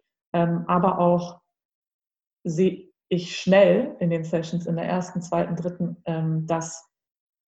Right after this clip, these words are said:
auch das mit integriert werden kann. Auch da Heilung gefunden werden kann, weil der Körper und die eigene Aufmerksamkeit zum Körper hingerichtet ganz viel Heilung an sich schon bringt.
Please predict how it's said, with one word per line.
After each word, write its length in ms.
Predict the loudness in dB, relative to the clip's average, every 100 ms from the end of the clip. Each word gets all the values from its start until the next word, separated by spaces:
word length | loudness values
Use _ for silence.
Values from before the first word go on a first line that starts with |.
| _ _ -2
auch 240 | -2 0
das 480 | 0 0 -2 -12 -20 _
mit 160 | -6 -2
integriert 580 | -4 -4 -6 0 -2 0
werden 300 | -6 -6 -10
kann. 440 | -10 -10 -10 -14 _ _ _ _ _
Auch 240 | -12 -12 -2
da 420 | 2 2 0 0
Heilung 340 | 2 4 2
gefunden 400 | -2 -4 -6 -4
werden 200 | -6 -6
kann, 200 | -8 -8
weil 140 | -4 -4
der 180 | -4
Körper 680 | -6 -4 -2 -2 -6 -8 -10 -16 _ _
und 160 | -4 -4
die 140 | -2
eigene 360 | 0 4 4 2
Aufmerksamkeit 840 | 0 -2 -6 -6 -6 -6 -8 -8 -14 _ _
zum 320 | 0 4 4
Körper 380 | 4 0 0 -2
hingerichtet 960 | 2 4 6 4 -2 -8 -6 -6 -6 -14 _ _ _ _ _ _ _ _ _ _ _
ganz 260 | -2 -2 0
viel 200 | -4 0
Heilung 320 | 0 0 -2
an 140 | -2
sich 220 | -2 -2 -6
schon 220 | -12 -10
bringt. 400 | -10 -10 -12